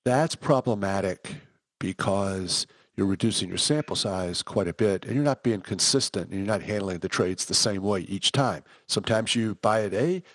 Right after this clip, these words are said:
sometimes you buy at B. So I think that is a way that, uh, an, an undisciplined approach can creep into the rules themselves. So just by following rules, uh, however necessary it is, is, is not, uh,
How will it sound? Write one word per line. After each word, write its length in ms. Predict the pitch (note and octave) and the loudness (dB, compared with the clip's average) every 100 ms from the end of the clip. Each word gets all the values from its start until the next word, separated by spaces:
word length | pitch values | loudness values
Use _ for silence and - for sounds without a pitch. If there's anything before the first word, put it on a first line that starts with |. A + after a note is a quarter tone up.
| _ _ | _ _
sometimes 440 | - G2 A2 G2 - | -4 -2 0 -2 -2
you 80 | G2+ | -2
buy 280 | G2+ F2 | 0 -2
at 160 | D#2+ - | -6 0
B. 280 | C3 G2 - _ - _ _ - | 2 2 -4 _ -20 _ _ -2
So 120 | - | 4
I 40 | A#2 | 4
think 200 | C3 G#2+ _ - | 4 -2 _ 0
that 280 | A#2+ C3 C#3+ | 4 4 2
is 220 | C#3+ B2+ | 0 0
a 60 | |
way 260 | G#2+ G2+ G2+ | 0 0 0
that, 300 | G2 F#2+ - | -2 -6 -6
uh, 260 | G#2 F2+ - | -6 -4 -4
an, 180 | A2 G#2+ | -2 -2
an 120 | A2 | -4
undisciplined 840 | - F#2+ G#2+ A#2+ A2+ G#2+ - G#2 F2+ | -4 -2 -2 2 2 0 -4 -4 -4
approach 460 | - A#2 G#2 - | 0 2 2 -2
can 140 | - E2 | -4 0
creep 380 | - C#3 A#2+ | 2 4 2
into 160 | G2+ A2+ | -2 -2
the 120 | G#2+ | 0
rules 400 | G2 A#2+ B2 A#2 | 4 4 4 0
themselves. 580 | A2 G2 - D#3 C3+ - - _ _ _ _ _ - | -4 0 2 2 0 -8 -18 _ _ _ _ _ -8
So 160 | F2+ | -6
just 340 | E2+ - D3 - | 0 4 4 4
by 140 | C3+ | 2
following 480 | - A2 G#2 F#2 F2+ | 4 2 2 0 2
rules, 640 | C3+ F3 G2 F2 E2 - _ _ _ _ - | 4 4 2 -2 -4 -6 _ _ _ _ -8
uh, 260 | E2 C2+ - _ _ _ - - | -4 -4 -6 _ _ _ -20 0
however 400 | G#2+ F#2+ G#2 F2+ F#2 | 2 2 2 0 -2
necessary 580 | G2+ - - F#2+ E2+ | -2 0 0 0 -2
it 80 | F2 | 0
is, 360 | C3+ F#2 E2+ F2+ | 0 0 -4 -6
is, 200 | F2+ - - _ _ - | -6 -8 -10 _ _ -10
is 180 | F2+ - | -6 -4
not, 220 | F2+ F2+ - | -4 -6 -4
uh, 260 | C#2+ D2 | -6 -6